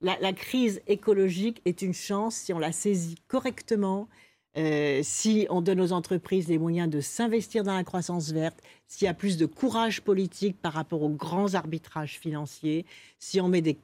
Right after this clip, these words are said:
contraintes sur les banques pour qu'elles investissent dans la croissance verte. Et je ne vais vous donner qu'un exemple. Euh, à la fin de, de mon mandat de, de,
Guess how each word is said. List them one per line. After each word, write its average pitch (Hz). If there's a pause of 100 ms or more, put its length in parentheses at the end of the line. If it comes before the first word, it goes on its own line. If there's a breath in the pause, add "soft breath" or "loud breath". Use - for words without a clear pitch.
contraintes 202
sur 170
les 156
banques 151
pour 156
qu'elles 143
investissent 165
dans 139
la 131
croissance 131
verte. 165 (260 soft breath)
Et 151
je 156
ne 151
vais 151
vous 143
donner 135
qu'un 214
exemple. 156 (460 soft breath)
Euh, 143
à 156
la 156
fin 208
de, 165
de 143
mon 143
mandat 147
de, 135
de, 117